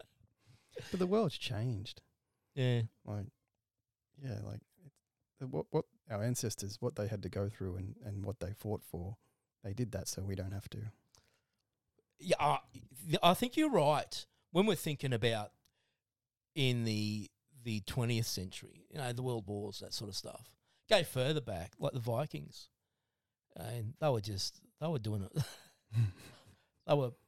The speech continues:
Speaker 2: pillaging and plundering
Speaker 1: Yeah.
Speaker 2: for the sheer pleasure of it.
Speaker 1: Yeah.
Speaker 2: And I've got Viking blood in me. I'm very proud to, to claim that now, about nine percent. The D N A's.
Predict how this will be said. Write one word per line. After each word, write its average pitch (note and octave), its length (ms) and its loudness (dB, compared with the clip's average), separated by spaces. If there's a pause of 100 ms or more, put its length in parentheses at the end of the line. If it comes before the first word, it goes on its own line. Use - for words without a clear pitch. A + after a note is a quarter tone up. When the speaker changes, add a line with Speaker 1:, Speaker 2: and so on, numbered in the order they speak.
(220)
Speaker 2:
pillaging C#3+ 600 2 (280)
and B2+ 160 -4
plundering C3+ 640 0
Speaker 1:
Yeah. A2+ 200 -2 (340)
Speaker 2:
for C3+ 100 -2
the C3 80 2
sheer C#3+ 200 4
pleasure D3 440 2
of A#2 160 0
it. G#2 100 -8 (160)
Speaker 1:
Yeah. A#2 200 -6 (420)
Speaker 2:
And D#3+ 100 6
I've F3 100 6
got B2+ 160 -4
Viking G2+ 380 -6
blood G2+ 280 -6
in A2 120 -2
me. D#3 220 -2 (280)
I'm A2 220 -6
very A2 240 0 (100)
proud A#2+ 400 0
to, A2+ 200 -4 (420)
to C3 80 -6
claim C3+ 460 4
that C#3+ 200 2
now, D#3 260 0
about B2+ 260 -4
nine A#2+ 240 2
percent. - 420 -4 (1120)
The A#2+ 80 -10
D B2+ 280 2
N A#2 80 4
A's. C3+ 500 2